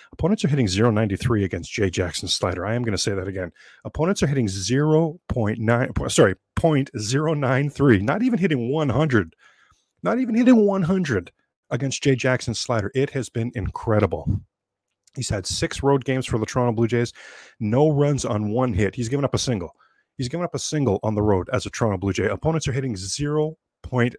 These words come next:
zero, are hitting point, I keep saying that wrong, point zero four zero. Opponents are hitting point zero four zero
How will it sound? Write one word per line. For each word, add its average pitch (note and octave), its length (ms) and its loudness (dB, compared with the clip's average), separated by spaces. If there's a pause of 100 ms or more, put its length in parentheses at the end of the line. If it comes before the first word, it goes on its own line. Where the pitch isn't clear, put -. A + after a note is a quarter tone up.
zero, - 340 -2
are A#2+ 140 6
hitting B2+ 240 -2
point, - 260 0
I - 60 -16
keep - 160 -6
saying C3 220 -2
that A2 120 0
wrong, G#2+ 120 -2 (280)
point F3+ 360 4 (100)
zero C3 320 0
four B2+ 300 0
zero. G#2 320 2
Opponents D3 420 0
are B2+ 40 -2
hitting A#2 280 -2
point D#3+ 380 0 (200)
zero D3 600 0 (560)
four C3+ 580 4
zero G#2 500 0